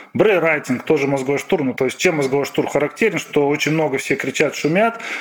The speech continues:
попробуй все это успеть зафиксировать. Когда всем раздаешь листочки и просишь написать все, что ты думаешь по этому поводу, а потом обмениваешься этими листочками, ты можешь прочитать там мнение соседа, его как-то усилить, добавить,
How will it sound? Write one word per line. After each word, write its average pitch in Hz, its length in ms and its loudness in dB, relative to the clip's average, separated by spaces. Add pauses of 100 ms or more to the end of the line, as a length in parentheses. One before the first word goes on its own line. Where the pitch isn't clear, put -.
(140)
попробуй 147 360 2
все 147 160 0
это 139 120 -2
успеть 131 420 0
зафиксировать. 147 720 0
Когда 151 220 0
всем 156 220 0
раздаешь 143 300 0
листочки 143 460 0
и - 20 2
просишь - 380 -2
написать 135 440 0
все, - 120 -4
что - 120 -12
ты - 120 -20
думаешь 135 300 0
по - 80 -2
этому 131 260 0
поводу, 175 460 0 (460)
а 123 60 2
потом 156 300 2
обмениваешься 143 440 0
этими 135 160 0
листочками, 127 500 0
ты 123 140 -2
можешь 127 220 -2
прочитать - 460 -2
там 113 160 -2
мнение 120 480 -2
соседа, 123 440 -2
его 117 160 0
как-то 123 280 -2
усилить, 123 400 -2
добавить, 151 480 0